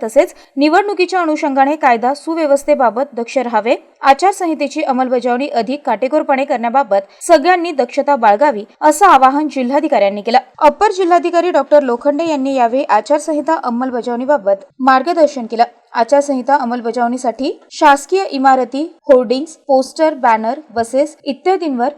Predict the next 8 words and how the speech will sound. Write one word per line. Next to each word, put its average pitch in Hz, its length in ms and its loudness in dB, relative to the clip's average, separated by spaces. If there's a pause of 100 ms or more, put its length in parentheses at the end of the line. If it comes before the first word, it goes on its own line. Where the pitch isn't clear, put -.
(200)
प्रदर्शित 349 500 4
करण्यात 302 280 0
आलेल्या 285 300 4
जाहिराती 269 580 -2 (180)
तसेच 269 320 4 (280)
राजकीय 269 480 4
पक्षांचे 285 560 0
झेंडे 247 420 -4